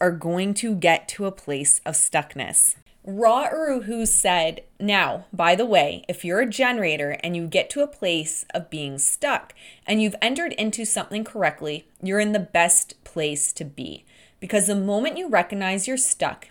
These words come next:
you're actually ready to move to the next level. Now, if you're not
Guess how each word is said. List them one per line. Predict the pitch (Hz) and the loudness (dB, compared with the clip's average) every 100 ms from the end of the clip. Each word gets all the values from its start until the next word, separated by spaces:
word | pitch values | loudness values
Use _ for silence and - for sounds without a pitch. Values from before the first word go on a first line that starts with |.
| _ | _
you're | - 196 | 0 6
actually | 214 254 320 277 | 6 4 -4 2
ready | 175 160 160 | 4 2 0
to | - 196 | -6 -6
move | 165 147 139 | -4 -6 -8
to | 175 | -8
the | 165 | -6
next | 135 - - - | -8 -8 -8 -8
level. | - 247 262 147 - _ - _ - - _ | -2 0 0 -2 -6 _ -20 _ -20 -20 _
Now, | 185 220 285 180 139 - 294 | -2 2 4 4 0 -6 -6
if | - 190 | -6 -4
you're | 196 | -2
not | 196 247 330 | 2 2 2